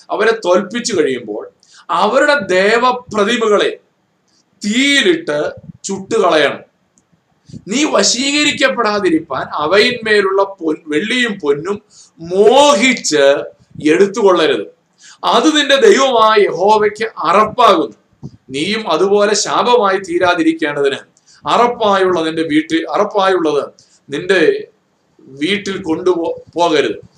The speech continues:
അത് നിനക്ക് തീരെ അറപ്പും വെറുപ്പുമായിരിക്കണം. അത് ശാപഗ്രസ്തമല്ലോ. അപ്പോൾ ഇവിടെ നമുക്ക് കാണാനായിട്ട് കഴിയുന്നത് ഈ യഹൂദന്മാർക്ക് ദൈവം കൊടുത്ത ന്യായപ്രമാണം.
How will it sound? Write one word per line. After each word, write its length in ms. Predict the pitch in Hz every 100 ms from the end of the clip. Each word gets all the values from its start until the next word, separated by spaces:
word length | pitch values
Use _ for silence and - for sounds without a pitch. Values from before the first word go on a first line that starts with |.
| _ _ 175
അത് 320 | 233 269 220
നിനക്ക് 380 | 202 226 226 -
തീരെ 380 | 175 214 220
അറപ്പും 600 | 165 143 175 180 190 147 - _ _ _
വെറുപ്പുമായിരിക്കണം. 1200 | 139 196 226 - - 156 147 139 139 139 123 110 - _ _ _
അത് 480 | 123 139 151 135 -
ശാപഗ്രസ്തമല്ലോ. 1160 | - - 131 131 165 160 147 151 - 131 127 113 - _ _ _ _
അപ്പോൾ 180 | 233 269
ഇവിടെ 560 | 247 320 196 135 - - _ _ _ _ _ - _ _ _
നമുക്ക് 200 | 170 220
കാണാനായിട്ട് 640 | 220 202 214 214 202 196 180
കഴിയുന്നത് 500 | 160 165 160 156 - - _ _ _ _ - -
ഈ 380 | 262 277 185 247
യഹൂദന്മാർക്ക് 1000 | 214 202 220 302 294 277 254 233 226 247 214
ദൈവം 220 | 208 240
കൊടുത്ത 320 | 208 208 240
ന്യായപ്രമാണം. 840 | 233 226 233 226 214 202 165 -